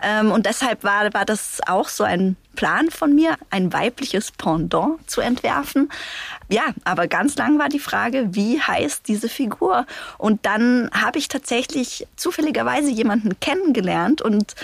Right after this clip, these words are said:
als die Person sich vorgestellt hat und ich ihren Nachnamen gehört habe, war mir recht bald klar, das muss es sein.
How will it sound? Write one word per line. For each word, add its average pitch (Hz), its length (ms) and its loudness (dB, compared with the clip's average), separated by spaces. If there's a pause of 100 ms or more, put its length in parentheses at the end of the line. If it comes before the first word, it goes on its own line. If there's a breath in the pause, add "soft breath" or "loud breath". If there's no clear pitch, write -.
(200 loud breath)
als - 160 -2
die 254 100 0
Person 247 340 2
sich 247 160 0
vorgestellt 208 920 0
hat 247 280 -2
und 220 160 -2
ich 226 140 -2
ihren 202 180 2
Nachnamen 180 680 -2
gehört 202 500 0
habe, 226 220 -2 (640 loud breath)
war 247 240 0
mir 277 260 4
recht - 380 -4
bald - 320 -2
klar, 180 380 0 (320)
das - 180 -2
muss 214 160 4
es 214 180 -2
sein. 175 360 0